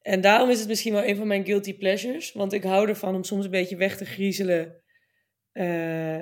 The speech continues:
met enge verhaaltjes. Maar alleen als je ook weet wie het gedaan heeft en hoe het heeft kunnen gebeuren.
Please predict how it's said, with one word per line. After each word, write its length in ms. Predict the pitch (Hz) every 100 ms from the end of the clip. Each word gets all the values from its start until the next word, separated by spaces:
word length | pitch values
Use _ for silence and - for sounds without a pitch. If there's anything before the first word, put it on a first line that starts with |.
| -
met 200 | 185 180
enge 260 | 190 180
verhaaltjes. 840 | 175 170 175 202 - 294 - - _ _ - - - _ -
Maar 140 | 208
alleen 520 | 233 214 220 254 302
als 220 | - 247 -
je 140 | -
ook 280 | 220 240 -
weet 540 | 208 208 214 208 - -
wie 320 | 190 214 220
het 120 | 214
gedaan 360 | - 190 196 190
heeft 380 | 180 175 - -
en 220 | 190 185
hoe 160 | 190
het 100 | 202
heeft 140 | 185 175
kunnen 240 | 208 185
gebeuren. 680 | 196 160 180 180 175 247